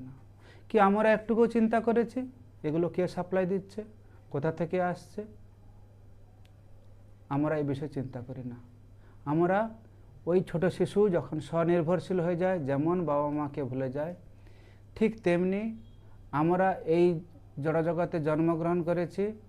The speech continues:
জন্মগ্রহণ করে মায়ার প্রভাবে নিজে কর্তা মনে করে আমরা চিন্তাও পর্যন্ত করি না যে আমাদের মৌলিক জিনিসগুলো কি প্রয়োজন বা সেগুলো ছাড়া আমাদের চলবে না। আর সেগুলো যে কে সাপ্লাই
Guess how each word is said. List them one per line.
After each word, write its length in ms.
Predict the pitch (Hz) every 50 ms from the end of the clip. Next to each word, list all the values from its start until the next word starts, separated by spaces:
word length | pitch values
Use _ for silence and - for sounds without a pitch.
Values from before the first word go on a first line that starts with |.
| - - - - - - 143 139
জন্মগ্রহণ 520 | 143 143 156 165 165 156 156 156 170 170 160 156
করে 200 | 175 175 180 190 196 196 196 - - - - - - - - - - - - 139 139 139 139
মায়ার 340 | 139 151 160 175 190 202 196 175
প্রভাবে 400 | 190 190 180 190 196 196 185 202 190 170
নিজে 180 | 165 160 175 175 170 -
কর্তা 340 | - 180 180 170 - - 202 202 196
মনে 180 | 196 196 202 196 185
করে 160 | 202 202 214 233 247 240 - - - - - - - - - 147 151
আমরা 220 | 165 175 180 190 185 185 - - -
চিন্তাও 400 | 202 196 196 190 202 226 226 220 226
পর্যন্ত 280 | 214 180 202 202 196 196 185 -
করি 160 | 190 185 190 180 185
না 80 | 190 202 220 220 - - - - - - 139
যে 60 | 151 165 165
আমাদের 240 | 165 170 156 170 170 165 160
মৌলিক 340 | 160 165 170 170 165 175 165 143 139
জিনিসগুলো 400 | 160 151 160 160 156 147 156 160 156 160 -
কি 80 | - 160 151 - -
প্রয়োজন 420 | 139 139 143 143 135 151 156 165 170 170 - - - - - - - -
বা 80 | 143 135 135
সেগুলো 240 | - 156 139 147 156 151 - - - - -
ছাড়া 260 | - 147 147 156 165 170 151
আমাদের 320 | 143 139 131 135 143 143 160 156 - - - - - - - - - -
চলবে 300 | 156 139 135 135 135 135 127 127
না। 80 | 127 113 110 - - - - - - - - - - - - - - - - - - - - - -
আর 80 | 139 131 135
সেগুলো 220 | - 165 151 170 165 160
যে 60 | 156 160 -
কে 80 | 180 180 175 -
সাপ্লাই 280 | 180 175 - 185 185